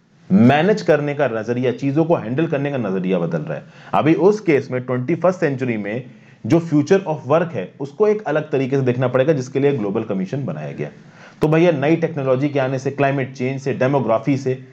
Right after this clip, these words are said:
इसके लिए ग्लोबल, कलेक्टिव ग्लोबल रिस्पॉन्स की जरूरत है in this changing world of work। यहाँ पे आर्टिफिशियल इंटेलिजेंस भी आ रहा है, ऑटोमेशन आ रहा है, रोबोटिक्स आ रहा है, जिसके चलते जॉब लॉसेस हो रहा है,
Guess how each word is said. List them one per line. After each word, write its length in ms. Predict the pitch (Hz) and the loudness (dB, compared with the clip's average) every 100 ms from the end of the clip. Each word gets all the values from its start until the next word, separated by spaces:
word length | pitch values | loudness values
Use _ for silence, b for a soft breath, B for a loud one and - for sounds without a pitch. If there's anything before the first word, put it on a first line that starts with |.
| B B - | B B 2
इसके 360 | 175 - 240 | 2 2 2
लिए 220 | 214 185 180 | 4 6 4
ग्लोबल, 600 | 120 147 180 156 208 233 - - B B B B B B - | 4 4 4 4 0 0 -8 -20 B B B B B B 2
कलेक्टिव 420 | 160 185 - 240 | 4 4 2 0
ग्लोबल 300 | 165 156 147 | 2 4 4
रिस्पॉन्स 400 | 127 120 110 98 | 0 -4 -6 -6
की 80 | - | -8
जरूरत 280 | 85 80 - | -4 -4 -4
है 120 | - - - 120 | -10 -14 -2 4
in 180 | 139 | 4
this 160 | 160 165 | 4 0
changing 500 | - 151 147 139 151 | 0 2 4 4 4
world 260 | 110 113 113 | 2 0 -2
of 220 | 98 - | -8 -6
work। 240 | 80 - - b b - | -8 -8 -14 b b 0
यहाँ 140 | 117 135 | 2 4
पे 100 | 147 | 4
आर्टिफिशियल 440 | 131 143 135 139 | 2 0 -6 -4
इंटेलिजेंस 440 | 123 123 123 143 123 | -4 -4 -2 -2 2
भी 80 | 123 | 4
आ 100 | 120 | 6
रहा 120 | 117 | 4
है, 60 | |
ऑटोमेशन 440 | 110 113 120 147 127 | 2 -2 -4 -2 0
आ 100 | 117 | 4
रहा 160 | 113 113 | 4 4
है, 100 | 107 - - | 2 -4 -2
रोबोटिक्स 480 | 107 151 151 156 139 | 2 4 2 -2 0
आ 100 | 123 | 0
रहा 120 | 123 | 0
है, 60 | 120 | -2
जिसके 220 | 123 139 | -6 -2
चलते 300 | 123 120 127 | -2 0 0
जॉब 320 | 101 127 123 | 4 4 4
लॉसेस 300 | 117 - 131 | 0 -2 -2
हो 120 | 120 | -2
रहा 120 | 110 | -2
है, 100 | 113 | -4